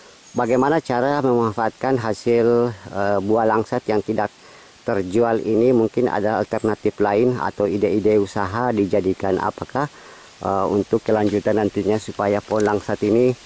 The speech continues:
eh, ke depannya saat berbuah raya seperti ini bisa memberikan tambahan bagi para petani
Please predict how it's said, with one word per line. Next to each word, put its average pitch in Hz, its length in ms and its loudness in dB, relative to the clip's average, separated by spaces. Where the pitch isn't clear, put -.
eh, 95 320 -2
ke - 80 -4
depannya 113 480 0
saat 95 320 -4
berbuah 107 480 0
raya 110 320 2
seperti 139 400 0
ini 127 160 4
bisa 110 240 -2
memberikan 107 560 0
tambahan 101 560 -2
bagi 98 240 -2
para 98 240 -4
petani 110 580 0